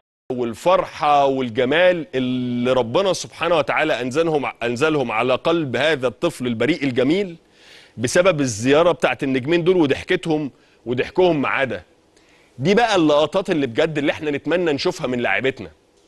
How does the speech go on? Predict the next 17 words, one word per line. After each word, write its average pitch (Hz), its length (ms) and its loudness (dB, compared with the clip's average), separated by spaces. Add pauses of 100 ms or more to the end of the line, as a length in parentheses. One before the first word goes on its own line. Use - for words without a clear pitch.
(240)
بدل 190 260 2
ما 147 80 2
تقعدوا 156 400 0
بقى 160 160 2
يا 143 40 0
جماعه، 143 320 0
انا 135 180 -2
اسف - 280 -6
والله 143 220 2
مش 135 180 -4
قصدي، 110 360 -2 (480)
يعني 104 120 -2
بدل 175 240 2
بقى، 170 220 0
بعيد 165 220 -4
عن 135 160 -2
اللقطات، 135 340 -2